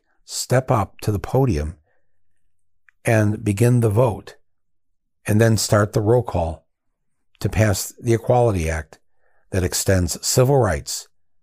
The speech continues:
to the L G B T Q plus community of Americans. No brainer. That should be the law of the land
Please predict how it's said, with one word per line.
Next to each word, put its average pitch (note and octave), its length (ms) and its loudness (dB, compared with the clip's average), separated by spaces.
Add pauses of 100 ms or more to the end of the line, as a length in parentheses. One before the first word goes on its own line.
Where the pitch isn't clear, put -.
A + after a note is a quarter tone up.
to G#2 120 0
the F2+ 120 2
L A2+ 160 2
G G#2 180 2
B G2+ 180 2
T F#2 240 0
Q F2+ 280 0
plus - 440 -2
community D2 640 -10 (640)
of - 80 -10
Americans. - 720 -8 (1900)
No F#2 160 2
brainer. D#2+ 480 0 (1080)
That G#2+ 540 2
should - 220 -8
be F2 80 0
the D#2+ 100 -2
law G2 280 4
of D3 80 4
the D#3 60 4
land A2 460 4